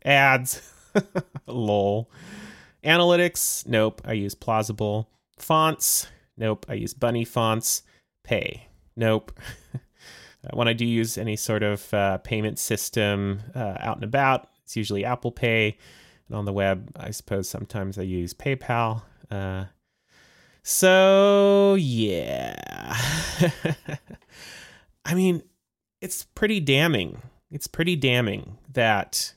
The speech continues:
Google has this huge portfolio of products, many of whom should be appealing to consumers,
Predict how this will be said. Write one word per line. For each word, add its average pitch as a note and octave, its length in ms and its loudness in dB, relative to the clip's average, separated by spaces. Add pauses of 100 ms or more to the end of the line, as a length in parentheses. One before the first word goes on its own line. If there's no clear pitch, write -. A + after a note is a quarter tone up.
(140)
Google A#2 380 0
has A2 280 0
this - 300 -4
huge A#3 880 0
portfolio C#3+ 840 2
of A2 320 -2
products, C#3 880 0 (120)
many B2+ 420 -2
of A#2 220 -6
whom A#2 440 0 (560)
should B2+ 420 0
be B2 180 2
appealing A#2 420 0
to A2+ 60 -2
consumers, A#2+ 800 0